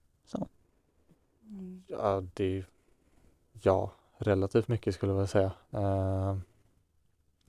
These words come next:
Speaker 3: i Sverige nu kanske det inte har varit, eh, om vi tänker just i år, de bästa somrarna. Men, eh, är man utomlands och så, så absolut, så är det någonting man ser fram emot och bara ligga och koppla av i solen en stund.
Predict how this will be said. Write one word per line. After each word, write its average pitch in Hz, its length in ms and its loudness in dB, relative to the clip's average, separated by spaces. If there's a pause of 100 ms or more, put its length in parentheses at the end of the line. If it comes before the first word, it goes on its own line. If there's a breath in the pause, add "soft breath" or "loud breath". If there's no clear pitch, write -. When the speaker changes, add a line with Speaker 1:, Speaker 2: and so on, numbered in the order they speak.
(140)
Speaker 3:
i 101 100 -2
Sverige 98 440 6
nu 98 280 2 (120)
kanske 95 280 0
det 98 60 2
inte 92 380 4 (160)
har 101 160 -2
varit, 92 460 2 (720)
eh, 92 200 2
om 95 100 0
vi 92 80 0
tänker 92 260 -2
just 90 180 -4
i - 40 -2
år, 95 180 0
de 95 200 -6 (180)
bästa - 320 -2
somrarna. 95 520 0 (140)
Men, 98 360 2
eh, 95 60 6
är 98 140 6
man 92 360 -2 (240)
utomlands 98 680 2
och 104 60 2
så, 98 160 -2
så 95 140 -2
absolut, 98 480 -4
så - 160 -2
är 95 120 6
det 98 80 2
någonting 92 380 -4
man 92 240 -4 (320)
ser - 120 0
fram 98 280 4
emot 92 380 -2
och 90 240 0 (920)
bara 98 220 2
ligga 92 240 0
och 87 100 -4
koppla 95 300 2
av 92 220 6
i - 20 -6
solen 95 400 -2
en 92 80 -4
stund. 95 260 -4